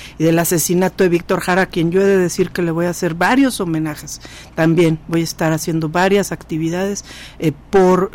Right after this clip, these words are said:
eh, eh, por, obviamente por el pueblo chileno, pero por este personaje que, pues, yo adoro entrañablemente, que es Víctor Jara, y que justamente es un ícono,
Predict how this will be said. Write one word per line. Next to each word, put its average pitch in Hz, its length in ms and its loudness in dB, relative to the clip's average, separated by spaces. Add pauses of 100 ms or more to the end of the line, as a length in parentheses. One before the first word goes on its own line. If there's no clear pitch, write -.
eh, 151 400 2
eh, 156 140 -6
por, 139 300 -4
obviamente 170 640 2
por 156 140 0
el 147 60 0
pueblo 175 280 2
chileno, 165 560 0
pero 151 320 0 (260)
por 165 140 0
este 165 180 -2
personaje 160 600 -2
que, 151 360 -4
pues, 147 140 -4
yo 175 140 2
adoro 175 280 2
entrañablemente, 160 840 0
que 170 140 -2
es 160 80 -4
Víctor 175 320 -4
Jara, 190 320 -2 (340)
y 214 120 2
que 247 160 2
justamente 277 720 4
es 269 120 0
un 269 260 8
ícono, 247 480 4